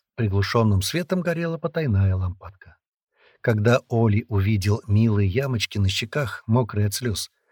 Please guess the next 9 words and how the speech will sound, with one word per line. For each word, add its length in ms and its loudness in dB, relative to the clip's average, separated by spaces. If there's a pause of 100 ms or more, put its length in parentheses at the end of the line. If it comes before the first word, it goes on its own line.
(220)
у 80 2
него 280 4
кольнуло 420 2
в 40 -6
груди. 460 -8 (600)
Он 360 4
обнял 480 4
плачущую 560 0
Наулу, 500 -2